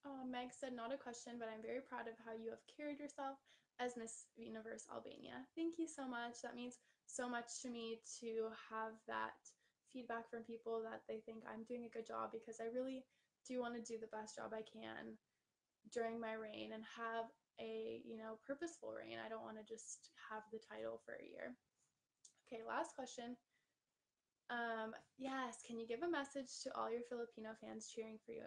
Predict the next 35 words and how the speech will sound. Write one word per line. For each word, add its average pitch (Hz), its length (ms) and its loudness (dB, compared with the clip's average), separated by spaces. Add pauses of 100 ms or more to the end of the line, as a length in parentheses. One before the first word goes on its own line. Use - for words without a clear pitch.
(100)
in 220 140 -4
Miss 226 220 -8
Universe?" - 440 -2 (440)
I 240 180 6
want 294 260 4
to 285 140 -2
say 226 400 2 (160)
thank 254 300 0
you 269 160 4
so 226 560 2 (140)
much 220 560 -4
for 220 200 4
supporting 220 720 -2
me. 247 260 -2 (380)
I 226 260 6
see 233 460 -2
all 240 180 8
your 294 160 8
guys' 269 440 4
messages, 226 720 0 (340)
all 233 160 8
your 262 140 6
comments 240 400 2
on 240 80 0
my 233 100 0
pictures, 220 600 0
and 220 160 0 (240)
nothing 233 400 4
makes 233 240 -2
me 233 100 -4
happier 220 380 2
than 220 180 -4
seeing, 233 340 0 (340)
sending 294 440 4
love, 277 240 6